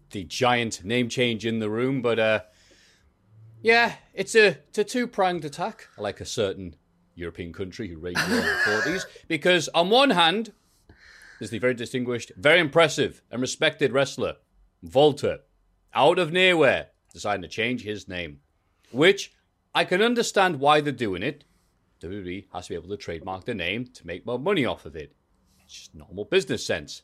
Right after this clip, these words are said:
It's what they've done for years. It's only in the weird Triple H, "Oh God, I wish I was Jim Smallman instead of Mc-, McMahon," Helmsley era that we've been having in, in, in the era where they've kept the names, where that's not happened. So, all right, cool. We want to change Walter's name.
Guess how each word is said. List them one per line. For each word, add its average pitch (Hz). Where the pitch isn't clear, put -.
It's -
what -
they've 80
done 95
for 123
years. 127
It's 117
only 175
in 160
the 151
weird 143
Triple 143
H, 135
"Oh 143
God, 139
I 135
wish 131
I -
was 120
Jim 127
Smallman 120
instead 110
of 113
Mc-, 110
McMahon," 107
Helmsley 127
era 90
that 92
we've 90
been 95
having 90
in, 87
in, 98
in 104
the 101
era 90
where 110
they've 107
kept 165
the 117
names, 82
where 101
that's 107
not 165
happened. 73
So, 165
all 202
right, 175
cool. 127
We -
want 127
to -
change 123
Walter's 104
name. 82